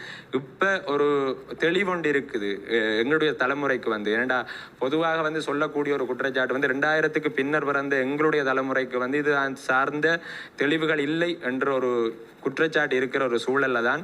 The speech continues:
ரெண்டாயிரத்துக்கு பின்னர் பிறந்தவர்கள்ல அதிகமாக கொண்ட இந்த பல்கலைக்கழக மாணவர்கள்தான், அஹ், இதையும் அழைப்பு விடுத்து இதை ஒரு மிகப்பெரிய ஒரு பேசு பொருளாக்கி இருக்கிறார் என்றதும் ஒரு முக்கியமான ஒரு விஷயம். அதே மாதிரி இப்ப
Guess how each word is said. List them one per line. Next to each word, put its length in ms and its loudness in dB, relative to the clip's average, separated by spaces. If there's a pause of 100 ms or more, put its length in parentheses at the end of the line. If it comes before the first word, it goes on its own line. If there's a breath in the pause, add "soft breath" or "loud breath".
(360 loud breath)
ரெண்டாயிரத்துக்கு 580 0
பின்னர் 360 0
பிறந்தவர்கள்ல 840 2
அதிகமாக 500 0
கொண்ட 220 0
இந்த 140 0
பல்கலைக்கழக 540 0
மாணவர்கள்தான், 760 -2 (480 loud breath)
அஹ், 420 -2
இதையும் 400 2 (280)
அழைப்பு 480 2
விடுத்து 360 0
இதை 160 2 (340)
ஒரு 200 2 (380)
மிகப்பெரிய 460 0
ஒரு 180 2 (400)
பேசு 320 0
பொருளாக்கி 460 0
இருக்கிறார் 400 0
என்றதும் 440 -2 (360 loud breath)
ஒரு 140 0 (140)
முக்கியமான 480 0
ஒரு 100 0
விஷயம். 480 -4
அதே 180 -2
மாதிரி 260 0
இப்ப 200 0